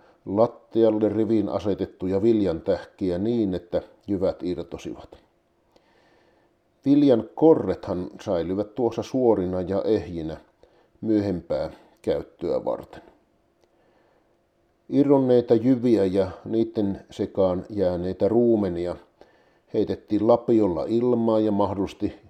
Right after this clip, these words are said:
sopivan seulan läpi, jolloin jyvät painavampina ja sopivan kokoisina erottuivat omaan kekoonsa. Sitten vain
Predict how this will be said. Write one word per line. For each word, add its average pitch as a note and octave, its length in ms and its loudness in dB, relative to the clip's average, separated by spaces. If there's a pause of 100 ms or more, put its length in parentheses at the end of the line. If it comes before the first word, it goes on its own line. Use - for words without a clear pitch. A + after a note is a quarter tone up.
(420)
sopivan G2 520 -2
seulan F#2+ 560 2
läpi, F2+ 360 -2 (300)
jolloin E2+ 460 -8 (160)
jyvät G2+ 500 0 (920)
painavampina F#2+ 840 -2
ja E2+ 220 -6
sopivan E2 440 -6
kokoisina E2 560 -8 (640)
erottuivat F2+ 640 -4
omaan F#2 320 -4
kekoonsa. - 580 -10 (2000)
Sitten G2 460 -4
vain A#2 300 2